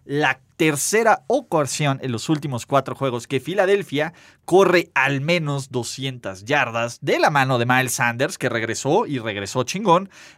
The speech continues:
de nuestro Jalen Hurts con sesenta y nueve y tres touchdowns, Jorge, de esos que te gustan por tierra.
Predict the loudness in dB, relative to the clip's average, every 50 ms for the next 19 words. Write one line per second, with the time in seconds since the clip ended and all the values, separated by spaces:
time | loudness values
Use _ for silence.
0 | _ -4 -2 -2 -2 -2 -2 -4 -4 -4 -4 -4 -4 -2 0 0 0 0 0 -4
1 | -8 -10 -6 -4 -2 -2 -4 -4 -8 -8 -8 -8 -8 -8 -10 -10 -8 -8 -10 -8
2 | -6 -6 -6 -6 -4 -2 -2 0 0 -2 -2 -4 -4 -6 -4 -4 0 2 2 4
3 | 4 2 2 0 -2 2 2 4 4 2 0 0 2 4 6 6 4 4 4 4
4 | 4 4 4 4 4 4 4 4 2 0 -2 -4 -2 -2 0 2 2 2 2 2
5 | 2 -2 -2 0 -2 -2 -2 0 0 2 2 2 0 -2 -4 -6